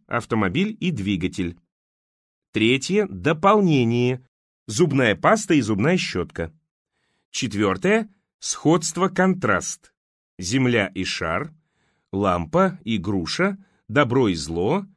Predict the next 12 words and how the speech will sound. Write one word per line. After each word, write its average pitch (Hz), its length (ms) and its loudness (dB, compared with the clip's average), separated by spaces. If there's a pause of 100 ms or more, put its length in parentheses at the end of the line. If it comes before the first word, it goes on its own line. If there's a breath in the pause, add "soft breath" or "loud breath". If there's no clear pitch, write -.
(160)
черное 151 640 0
и 190 160 -6
белое. 78 560 -6 (1200)
Пятое. 147 560 0 (240 soft breath)
Обобщение, 160 1000 2 (140)
подчинение. 131 1040 -2 (520)
Помидор 143 500 4
и 135 280 -2
овощ, 110 560 -2 (560)
собака 120 600 0
и 117 260 -6
животное, 95 760 -6